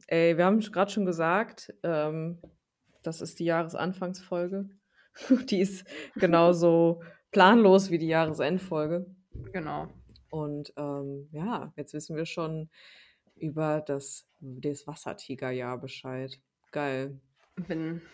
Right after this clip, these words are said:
Speaker 2: intrigued. Wir werden dann am Ende des Jahres noch mal drauf <laughs> zurückkommen.
Speaker 1: Genau, ja, ja, das ist eine gute Sache.
Speaker 2: Da müssen wir nur dran denken, dann die Folge noch mal anzuhören. Das sollten wir uns vielleicht notieren oder so.
Speaker 1: Ja, ich,
Speaker 2: <laughs>
Speaker 1: äh,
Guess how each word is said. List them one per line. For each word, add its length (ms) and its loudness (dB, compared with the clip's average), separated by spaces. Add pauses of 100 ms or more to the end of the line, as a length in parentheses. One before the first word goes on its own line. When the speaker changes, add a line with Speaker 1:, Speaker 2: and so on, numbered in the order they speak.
(180)
Speaker 2:
intrigued. 600 -6 (200)
Wir 140 0
werden 200 8
dann 140 4
am 100 0
Ende 180 0
des 200 -6
Jahres 260 2
noch 80 -6
mal 120 -4
drauf 260 0
<laughs> 0 -
zurückkommen. 560 8
Speaker 1:
Genau, 460 10
ja, 200 4
ja, 460 4
das 180 -6
ist 160 -8
eine 80 -4
gute 240 -6
Sache. 380 -6 (160)
Speaker 2:
Da 80 8
müssen 200 4
wir 60 4
nur 100 6
dran 220 4
denken, 240 2
dann 140 2
die 100 0
Folge 260 2
noch 120 0
mal 100 0
anzuhören. 500 -4
Das 140 -8
sollten 160 -2
wir 60 -8
uns 120 -10
vielleicht 220 -8
notieren 460 -6
oder 220 -4
so. 200 -6 (240)
Speaker 1:
Ja, 200 2 (200)
ich, 180 -6
Speaker 2:
<laughs> 140 0
Speaker 1:
äh, 480 0